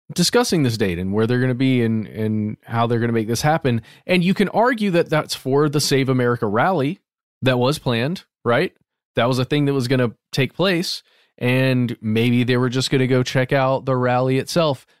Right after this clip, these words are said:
But if you look deeper into those forums and what's being discussed,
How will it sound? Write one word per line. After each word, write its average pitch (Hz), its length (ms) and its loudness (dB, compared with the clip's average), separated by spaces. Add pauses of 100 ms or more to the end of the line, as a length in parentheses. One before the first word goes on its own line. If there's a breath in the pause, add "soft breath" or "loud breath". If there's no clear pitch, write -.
(100)
But 123 120 2
if 120 120 -2
you 127 120 0
look 131 160 0
deeper 123 340 0
into 131 720 2 (240)
those 135 240 0
forums 151 480 2
and 107 100 0
what's 110 220 -2
being 113 260 -2
discussed, 175 640 -2